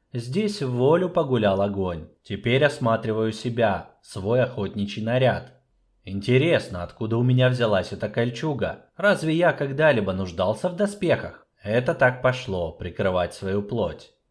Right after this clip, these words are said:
И меч, что это за клинок? Ага, он зачарован. Мне пришлось драться с магом, раз я нанёс на лезвие семь старых рун. Наверное, мне противостоял именно маг,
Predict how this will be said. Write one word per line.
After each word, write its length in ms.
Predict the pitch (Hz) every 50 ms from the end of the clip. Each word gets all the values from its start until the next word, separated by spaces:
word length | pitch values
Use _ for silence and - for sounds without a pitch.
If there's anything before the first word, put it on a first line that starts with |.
| _ -
И 100 | 131 160
меч, 480 | 139 120 117 113 107 104 - - - -
что 280 | - - - - 254 196
это 160 | 131 - 117
за 120 | 104 117 -
клинок? 560 | - 139 143 151 160 147 101 87 - - - _ _ _ _ _ _ _ _ _ _ _ _ -
Ага, 520 | 90 90 90 85 92 107 117 - - - -
он 180 | 98 95 98
зачарован. 760 | 95 104 101 - - 120 120 143 175 160 117 92 85 82 - - - _ _ _ _ _ _ _ _ _ _ _ _ _ _ _
Мне 360 | - 95 95 98 101 104 104 104
пришлось 440 | - 110 110 107 - 117 113 110
драться 420 | 95 98 110 110 104 104 - 107 101
с 140 | - - -
магом, 460 | 92 90 92 113 147 160 202 202 202
раз 200 | 196 165 - -
я 100 | 127 120
нанёс 340 | 123 117 120 117 110 - -
на 80 | 120
лезвие 380 | 117 117 113 98 95 101 107 101
семь 320 | - - 113 101 95 98
старых 460 | - - - 101 98 98 101 101 -
рун. 360 | 135 131 113 92 80 - - - _ _ _
Наверное, 640 | - 92 92 92 90 92 101 120 151 170 156 151 147
мне 200 | 143 135 127 131
противостоял 720 | 127 131 127 127 127 120 117 113 - - 110 110 117 113 113
именно 540 | 110 - - 107 104 104 104 101 104 110 117
маг, 420 | 120 127 123 104 85 - - -